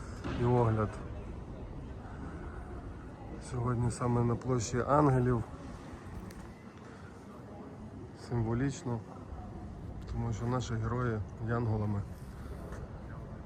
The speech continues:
йдуть у вічність, залишаючи по собі спогади і творячи історію, боронячи кордони нашої країни,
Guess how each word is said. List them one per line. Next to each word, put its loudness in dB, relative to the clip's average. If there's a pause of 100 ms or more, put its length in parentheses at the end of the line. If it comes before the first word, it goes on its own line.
(280)
йдуть 0
у 0
вічність, -2 (1900)
залишаючи 2
по -4
собі 0 (840)
спогади 2 (200)
і -4
творячи 2
історію, 2 (240)
боронячи 2 (3250)
кордони 4
нашої 2
країни, 4